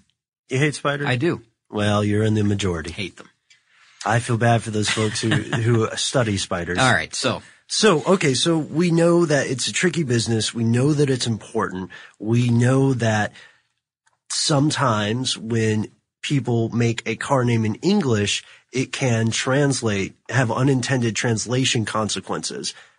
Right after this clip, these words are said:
Speaker 1: into other languages. But now what we're about to talk about is the other side.
Speaker 2: But first.
Speaker 1: But first.
Speaker 2: I've got a question for you.
Speaker 1: Okay.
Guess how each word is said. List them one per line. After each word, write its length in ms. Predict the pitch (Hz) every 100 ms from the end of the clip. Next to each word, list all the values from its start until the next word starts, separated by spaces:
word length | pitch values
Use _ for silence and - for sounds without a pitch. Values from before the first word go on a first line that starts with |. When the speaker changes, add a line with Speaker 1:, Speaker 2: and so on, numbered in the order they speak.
| _ _
Speaker 1:
into 340 | 143 139 120 123
other 160 | 113
languages. 680 | 107 120 113 104 92 92 - - -
But 140 | 110
now 320 | 101 139 156 165
what 200 | 123 90
we're 140 | 110
about 240 | 107 110
to 80 | 101
talk 300 | - 139 160
about 360 | 107 101 98 95 - _ _
is 460 | 123 117 107 101 -
the 180 | 104 107 -
other 340 | 120 131 120 104
side. 440 | - 82 82 -
Speaker 2:
But 180 | 123 123
first. 600 | - 143 110 - - -
Speaker 1:
But 200 | 110 117
first. 380 | - 117 85 -
Speaker 2:
I've 100 | 110
got 100 | 113
a 40 |
question 400 | 117 123 113 -
for 200 | 190 -
you. 100 | - -
Speaker 1:
Okay. 300 | 131 123 92